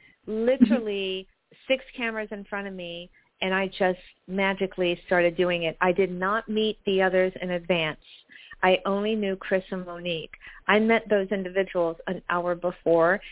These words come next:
Speaker 1: and we did not sit down and talk. They went right into filming where I was. So they did, uh, some filming separate, and then they did it with me where we were doing it as a group. So for some of you that do watch reality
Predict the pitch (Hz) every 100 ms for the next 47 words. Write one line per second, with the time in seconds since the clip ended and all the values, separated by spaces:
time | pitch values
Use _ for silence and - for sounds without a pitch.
0 | - 196 190 214 214 208 196 170 - 185
1 | 190 175 175 180 202 170 175 202 208 196
2 | 180 190 185 185 180 175 - 202 208 180
3 | 165 170 170 170 165 170 208 - 120 -
4 | _ - _ _ _ - 202 180 175 139
5 | - 185 185 170 _ _ - 180 - 180
6 | 202 196 190 - 190 196 - 185 185 185
7 | 185 180 170 190 175 175 170 170 180 175
8 | 170 - 170 180 170 175 170 170 170 165
9 | 160 165 170 175 156 - _ - - 202
10 | 190 190 180 - 214 208 190 185 180 175
11 | 196 196 196 180 175 - 170 175 175 170
12 | 165